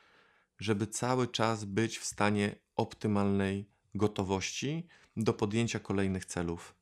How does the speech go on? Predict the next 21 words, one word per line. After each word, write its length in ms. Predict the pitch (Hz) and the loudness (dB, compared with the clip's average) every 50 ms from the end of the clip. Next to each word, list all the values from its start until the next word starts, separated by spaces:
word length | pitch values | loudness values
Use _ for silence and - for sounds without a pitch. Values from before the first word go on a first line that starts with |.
| _ _ - | _ _ -8
treningowych. 680 | - - 90 87 90 90 85 76 73 - - - - - | -2 0 0 2 2 0 0 -2 -4 -6 -10 -18 -14 -6
I 20 | |
teraz 220 | - 127 123 117 - | -2 0 0 0 4
patrząc 580 | - 127 123 - - 123 117 113 107 - - - - | 4 4 4 4 4 2 2 2 0 -2 -6 -8 -6
na 240 | 104 98 98 104 98 | -2 0 2 2 2
biegi 440 | 95 110 107 98 98 101 98 98 - | 4 2 0 2 2 0 -2 -2 0
ultra, 420 | - 127 113 104 - - 78 76 - | 0 -2 -2 -2 -2 -6 -6 -6 -6
czyli 200 | - - - 120 | -8 -8 -8 -4
tak 180 | - 113 - - | -4 -4 -2 -2
naprawdę 460 | 120 - - 127 110 110 117 113 113 113 - | -4 -2 -2 -4 0 2 2 2 2 0 0
myślę, 360 | - 110 107 - - 110 107 | 0 0 2 2 0 -2 0
że 100 | 98 110 | 0 2
nasi 460 | 107 110 113 - - 120 117 107 - | 2 2 0 0 -2 -4 -4 -4 -4
słuchacze 460 | - - - 113 101 120 117 - - 110 | -6 -8 -6 -4 -2 -2 -2 -2 -2 -4
w 60 | 101 | -4
zdecydowanej 640 | 104 104 113 - - 110 110 104 113 117 123 117 104 | -4 -6 -6 -4 0 0 2 2 2 2 2 2 0
większości, 580 | 104 104 104 - - 107 101 98 - - - | 0 -2 -2 -2 0 -2 -2 -2 -4 -8 -6
gdzie 120 | 92 90 87 | -6 -6 -4
patrzymy 320 | - 95 - - 95 92 | -4 -4 -4 -2 -2 -2
na 80 | 92 92 | -2 0
maratończyków, 1120 | 95 95 95 95 - 104 107 101 - - 110 104 104 - 98 92 92 92 90 90 - - | 0 -2 -2 -2 -2 -2 -2 -2 0 0 0 0 0 -2 0 0 0 0 -2 -6 -10 -16